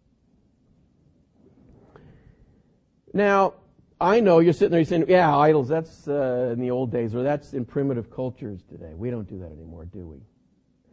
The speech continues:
Well, first of all, um, you go into some,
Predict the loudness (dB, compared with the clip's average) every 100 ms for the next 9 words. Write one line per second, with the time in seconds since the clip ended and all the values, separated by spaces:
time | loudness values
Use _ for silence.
0 | -8 -8 -2 -2 -2 -6 -4 -4 -6 -10
1 | _ _ _ _ _ _ _ -10 -4 -2
2 | -2 -2 -4 -6 -12 _ _ _ _ _
3 | -8 -2 0 0 0 0 0 -2 -8 -8
4 | -4 -2 -2 -4